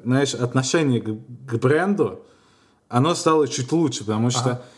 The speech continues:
Speaker 1: я понимаю, что это в масштабах там всей этой проблемы экологической, это все маленькие совсем. И пока этим не начнут заниматься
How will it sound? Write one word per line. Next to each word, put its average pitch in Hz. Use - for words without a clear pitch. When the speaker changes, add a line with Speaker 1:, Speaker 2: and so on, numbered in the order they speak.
Speaker 1:
я 147
понимаю, 202
что 170
это 127
в 107
масштабах 135
там 101
всей 127
этой 113
проблемы 104
экологической, 107
это 104
все 113
маленькие 104
совсем. -
И 101
пока 117
этим 120
не 104
начнут 107
заниматься 98